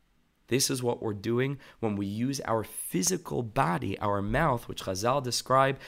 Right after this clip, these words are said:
as he says, "Da'akima svasav havimaisa," that even though speech is dibur, right? It's, it's, it's not maisa, it's not a physical action. Speech is a different category. Ultimately, say Chazal, because the act of speaking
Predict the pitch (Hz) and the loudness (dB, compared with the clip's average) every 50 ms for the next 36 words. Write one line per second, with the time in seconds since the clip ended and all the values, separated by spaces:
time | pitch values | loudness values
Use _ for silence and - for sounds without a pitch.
0 | - - - - 98 90 98 95 - - 110 117 123 120 120 - 95 98 95 - | -16 -8 -2 -2 -2 0 0 2 2 4 6 6 4 4 2 0 -2 -2 -2 -4
1 | - - 143 147 135 127 117 107 - - - - 127 135 - - 120 107 104 101 | -4 0 0 0 2 0 0 2 2 2 4 4 4 4 4 2 2 0 -2 -2
2 | 104 98 98 95 104 107 127 127 - - 147 143 143 - - - - - - - | 0 0 0 2 2 2 2 2 2 2 2 2 2 0 -8 -4 -2 -2 0 2
3 | 135 156 151 143 131 123 117 107 - - - - - 156 151 131 - - - 104 | 2 2 2 2 2 2 2 4 4 2 2 2 2 -2 -2 -2 -2 -4 -4 -4
4 | 95 95 - - - - - - 165 208 208 127 120 107 107 110 135 143 - - | -4 -6 -8 -10 -12 -10 -2 2 4 4 6 6 4 4 4 4 2 -2 -6 -16
5 | - - - 113 110 110 - - - - - - - - - - - - - - | -8 2 8 8 8 8 8 4 0 -4 -4 -6 -4 -4 -4 -4 -4 -8 -8 -8
6 | - - 123 139 151 - - - - - - 113 113 117 117 107 107 107 - - | -4 0 2 2 2 0 -4 -14 -20 -12 -4 -2 2 2 4 4 4 4 2 2
7 | 117 110 - - 120 113 101 - - - 147 123 117 107 - 110 107 - 110 104 | 2 2 0 0 0 0 0 -2 -2 -2 0 0 0 0 0 -2 0 0 -2 -4
8 | - - - 104 - - - - 127 123 - 110 104 104 104 101 123 - - 113 | -4 -8 -8 -6 -6 -6 -4 -4 -6 -6 -4 -6 -6 -6 -4 -4 -4 -4 -4 -6
9 | 95 - 110 110 107 113 117 117 127 131 151 170 170 - - - - - - - | -2 2 2 4 4 4 4 4 4 4 4 2 -2 -6 -14 -16 -16 -16 -18 -16
10 | - - - 127 147 156 156 151 143 - - 120 113 - - 120 123 - - 117 | -2 4 6 8 8 6 4 2 0 0 0 0 0 0 0 0 0 0 0 -2
11 | 117 101 113 127 131 127 117 107 107 107 101 - - 123 131 151 135 120 120 117 | 0 2 2 2 4 4 2 2 0 -6 -6 -2 2 2 2 2 2 0 -4 -4
12 | - - - 117 127 127 - - 117 104 - - - - - 127 135 131 - - | -4 0 0 0 0 0 -2 -6 -4 -2 0 0 0 0 0 -2 -4 -2 -2 -2
13 | 104 92 90 | -2 -2 -4